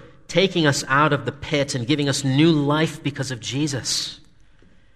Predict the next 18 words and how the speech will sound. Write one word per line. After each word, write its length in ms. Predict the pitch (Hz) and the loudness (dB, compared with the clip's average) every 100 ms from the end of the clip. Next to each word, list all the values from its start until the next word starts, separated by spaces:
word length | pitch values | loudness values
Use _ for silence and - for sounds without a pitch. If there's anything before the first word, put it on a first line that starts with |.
| - - | -10 -2
Thank 200 | 170 175 | 0 0
you 80 | |
for 120 | 151 151 | 0 0
the 120 | 131 | 0
ransom, 960 | 113 131 180 190 - - 147 117 107 - - - - | 2 2 2 0 -2 -2 -2 -2 -8 -14 -20 -14 -6
the 100 | 120 | -4
blood-bought 840 | 120 135 165 160 123 156 156 - | 0 2 2 0 -2 -2 -2 -6
price 440 | - - 147 143 - | -6 -2 -2 -2 -6
that 160 | 120 | -8
was 180 | 117 - | -8 -10
paid 640 | - - 165 147 120 104 101 - - - _ - - | -10 -6 -4 -4 -6 -10 -18 -20 -20 -20 _ -20 -18
through 140 | 113 | -10
the 60 | 107 | -8
cross 840 | - - 156 113 - - - - - | -4 2 2 2 -4 -8 -10 -14 -10
for 100 | 120 | -6
sinners 500 | - 139 131 113 123 | -4 -2 -2 -4 -4
like 220 | 110 104 - | -6 -8 -10
us. 560 | 107 - - - - - | -10 -6 -6 -6 -8 -12